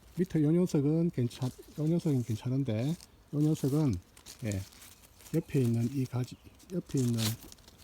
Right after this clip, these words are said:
요 가지랑 부딪힐 수가 있잖아요. 부딪히면 분명히 여기 또 상처가 나거든요. 예, 요런 거, 자, 땄습니다. 예, 요렇게 요 정도로만, 예, 간격을,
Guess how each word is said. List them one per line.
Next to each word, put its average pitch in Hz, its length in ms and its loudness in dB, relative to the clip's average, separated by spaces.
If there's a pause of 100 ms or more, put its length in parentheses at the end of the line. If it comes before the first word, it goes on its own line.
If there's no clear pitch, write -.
(500)
요 139 120 0
가지랑 131 600 0
부딪힐 147 440 -2
수가 127 220 -4
있잖아요. 104 360 -10 (300)
부딪히면 156 440 0
분명히 135 360 0
여기 123 140 -2
또 117 120 -8
상처가 113 460 -8
나거든요. 127 460 -8 (380)
예, 113 80 -4 (360)
요런 127 240 0
거, 135 220 -2 (800)
자, 92 300 -8
땄습니다. 113 520 -8 (180)
예, 101 140 -6 (800)
요렇게 151 320 -4
요 - 1500 -14
정도로만, 151 600 2 (260)
예, 120 200 -2 (160)
간격을, 165 880 4